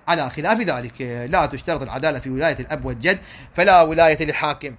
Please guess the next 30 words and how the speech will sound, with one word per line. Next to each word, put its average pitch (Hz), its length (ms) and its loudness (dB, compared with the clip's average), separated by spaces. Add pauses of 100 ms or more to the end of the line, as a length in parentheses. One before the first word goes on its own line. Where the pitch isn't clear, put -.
(220)
مع 151 200 -8
فسقهما." 139 920 -6 (320)
ولكن 156 640 2
أكو 156 120 -10
فد 147 160 -10
قي-، 165 280 -6
نقطة 143 500 -8
مهمة، 120 440 -10
فد 143 180 -10
مصداق 135 400 -4
مهم. 123 300 -8 (400)
لكن 147 480 -6
متى 208 200 0
ظهر 147 480 2
له، 143 340 0 (320)
للحاكم، 151 500 2 (360)
ولو 202 260 6
بقرائن 175 480 0
الأحوال، 160 480 0 (680)
تعديهما، 170 1000 0
الأب 160 220 2
أو 156 140 0
الجد 139 240 -6
للأب، 127 200 -8 (120)
على 170 240 6
حقوق 196 380 0
المولى 208 460 2
عليه 156 400 2
وهو 170 160 0
الصغير 165 420 -4